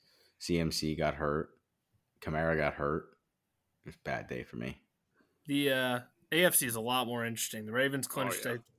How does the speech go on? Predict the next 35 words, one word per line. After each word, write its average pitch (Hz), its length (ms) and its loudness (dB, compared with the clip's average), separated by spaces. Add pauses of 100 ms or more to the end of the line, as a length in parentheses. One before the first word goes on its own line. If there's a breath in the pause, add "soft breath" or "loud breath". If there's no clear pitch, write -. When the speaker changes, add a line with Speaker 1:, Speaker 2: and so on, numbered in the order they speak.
(240)
Speaker 2:
the 131 100 -6
number 135 220 2
one, 117 240 2
I 104 80 0
believe. 104 540 -2 (580 loud breath)
Speaker 1:
Yep. 90 160 4
Speaker 3:
Yes. 90 100 -8 (440)
Speaker 2:
And 139 120 2
then 143 120 4
the, 127 200 0
the 135 120 -2
Bills 147 340 4
beat 160 180 4
the - 60 -4
Dolphins. 143 480 4
They 123 140 2
got 127 160 2
the 117 60 -4
two 165 260 2
seed. 107 260 -2
If 110 120 -14
the 120 60 -6
Bills 139 320 2
lose, 139 280 2
they 127 80 2
have 123 100 2
a - 20 -8
chance 127 300 0
to 117 80 -2
not 120 240 0
make 117 160 -2
the - 60 -16
playoffs. 107 520 -6
Speaker 1:
That's 82 200 -4
wild. 69 440 -2